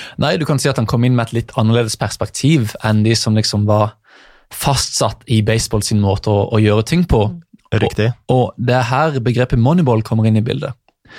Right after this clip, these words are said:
Speaker 1: På denne tida fungerte baseball litt som fotball. Du hadde en daglig leder, altså en såkalt general manager, som avgjorde hvilke spillere som ble kjøpt og solgt.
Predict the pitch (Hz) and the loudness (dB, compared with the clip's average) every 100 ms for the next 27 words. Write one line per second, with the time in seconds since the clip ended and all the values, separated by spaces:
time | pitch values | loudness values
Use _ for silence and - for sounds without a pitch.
0 | - - - - 151 160 202 185 185 143 | -18 -18 -18 -2 0 2 0 0 0 2
1 | 147 143 123 151 - 117 117 - 117 104 | 0 0 0 0 0 0 0 0 0 0
2 | 101 107 - 175 254 _ _ - 117 117 | 0 -2 -2 -2 -4 _ _ 0 2 2
3 | 117 117 110 - 110 107 104 107 113 107 | 0 0 -2 -4 -4 0 2 2 0 2
4 | 104 104 202 - - - - 113 - 113 | 2 0 -2 -4 -20 -12 -4 -4 -2 -2
5 | 107 120 113 110 - - 117 123 143 131 | 0 0 0 -2 -4 -4 0 0 2 0
6 | 117 127 160 117 - 131 _ - - - | 2 0 0 -2 -6 -10 _ -20 -20 -16
7 | - 147 - 135 139 123 113 127 - 131 | -4 -2 0 2 2 0 0 0 -2 -4
8 | - 113 117 - 107 104 - 101 - - | 0 2 2 2 2 0 -2 -6 -6 -2
9 | 110 113 - 143 - - | 0 0 0 -2 -4 -14